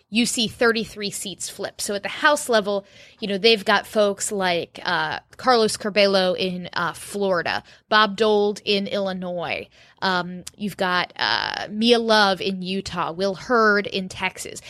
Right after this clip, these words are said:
And a lot of these folks, again, are, are sort of y-, younger or m-, in some cases more moderate members. They're like the bright future of the G O P type folks.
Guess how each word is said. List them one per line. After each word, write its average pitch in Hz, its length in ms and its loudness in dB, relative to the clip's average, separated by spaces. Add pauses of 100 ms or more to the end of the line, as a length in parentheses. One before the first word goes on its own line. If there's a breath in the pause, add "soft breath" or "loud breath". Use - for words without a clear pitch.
(120 loud breath)
And 277 120 2
a 302 40 0
lot 370 180 6
of 440 60 -2
these 359 180 2
folks, 240 240 -2
again, 202 220 -4
are, - 60 -6
are - 140 -6
sort 214 200 0
of 180 120 -2
y-, 180 120 -8 (160)
younger 247 880 2 (320 soft breath)
or 202 120 -2
m-, 196 280 -4
in 208 160 2
some 208 160 0
cases 185 320 -6
more 185 200 -8
moderate 233 520 4
members. 214 520 0
They're 196 160 -2
like 170 200 -4
the 185 80 -6
bright 214 340 0
future 214 640 -2
of 180 120 0
the 196 100 0
G 202 280 4
O 202 60 6
P 196 260 -2
type 185 300 0
folks. 180 500 -2